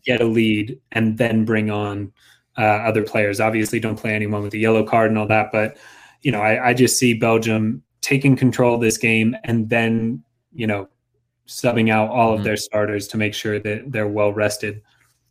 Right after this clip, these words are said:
Speaker 2: Yeah, and even then, I didn't even mention Christian Benteke or Dries
Speaker 1: Yeah.
Speaker 2: Mertens. I mean, the
Speaker 1: Mertens.
Speaker 2: names,
Speaker 1: Oh, my
Speaker 2: I'm looking
Speaker 1: goodness.
Speaker 2: at the names now, and it's like, they
Speaker 1: Yeah.
Speaker 2: just keep going on. Den Donker,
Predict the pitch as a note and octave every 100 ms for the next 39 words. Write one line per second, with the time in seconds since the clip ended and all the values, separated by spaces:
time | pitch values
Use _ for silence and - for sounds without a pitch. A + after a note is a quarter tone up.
0 | _ _ _ _ - D#3 F3 A2 A2+ C#3
1 | C3 C3+ A#2 B2+ A2+ A2 A2 A2 A2+ G#2+
2 | G#2+ G#2+ F#2 - A2 - G2 F#2 G2 -
3 | B2+ A#2 G#2 F#2+ - - G#2 G2 F#2 E2
4 | - G#2 A2+ A2+ C#3 A2+ A#2 - G2+ F#2
5 | - - - - B2 C3 D3 E3+ B2+ B2
6 | C3 C3 B2+ C3 C#3+ A2 A#2 C#3 A#2+ A#2+
7 | - A#2 A#2+ B2+ A2 - G2+ G#2 G#2+ G#2+
8 | B2 G#2+ - - - _ B2 A2 A#2 -
9 | B2 - A2 A2 G#2+ G2 A2 B2 A#2 A2+
10 | G2+ - G2